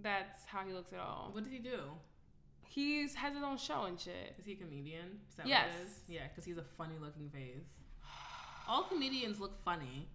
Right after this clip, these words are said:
Speaker 1: All right.
Speaker 2: There's no, like, really attractive of a comedian.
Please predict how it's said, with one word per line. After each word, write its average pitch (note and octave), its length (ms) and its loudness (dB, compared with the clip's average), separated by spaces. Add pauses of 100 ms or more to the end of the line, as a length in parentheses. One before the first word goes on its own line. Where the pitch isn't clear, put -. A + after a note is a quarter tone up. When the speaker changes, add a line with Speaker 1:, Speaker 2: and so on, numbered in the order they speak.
(360)
Speaker 1:
All A3+ 80 -6
right. G3+ 360 -8 (500)
Speaker 2:
There's A#3 120 -4
no, D4 100 2
like, D4+ 160 2 (100)
really A3+ 260 0
attractive F3 880 0
of D3+ 140 -6
a - 20 -12
comedian. D3 760 -6